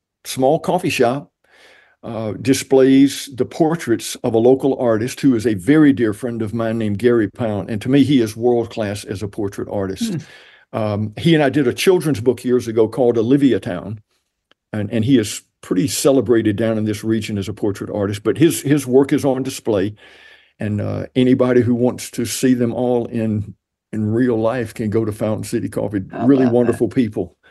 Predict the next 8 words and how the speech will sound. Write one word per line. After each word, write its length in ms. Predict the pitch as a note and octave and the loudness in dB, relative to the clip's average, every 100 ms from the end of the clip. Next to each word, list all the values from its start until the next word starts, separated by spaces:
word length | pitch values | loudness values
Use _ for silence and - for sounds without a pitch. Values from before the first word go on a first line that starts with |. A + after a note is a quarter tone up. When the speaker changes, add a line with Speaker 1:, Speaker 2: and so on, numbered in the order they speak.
| _ | _
Speaker 1:
uh, 40 | F#3+ | -4
Speaker 2:
Yeah. 280 | G#3+ A3 C3 | -2 0 0
Speaker 1:
own 240 | A#2 A#2 | 0 0
and 140 | G#2+ | -2
operate 400 | A2 G#2+ G2+ G2 | -2 -4 -6 -8
the 80 | - | -8
place. 400 | G#2 F#2 G2+ - _ _ _ _ _ _ - | -8 -6 -8 -12 _ _ _ _ _ _ 0
Speaker 2:
Um, 680 | F3 F3 E3+ E3 D#3+ D#3+ | 4 4 4 0 -8 -12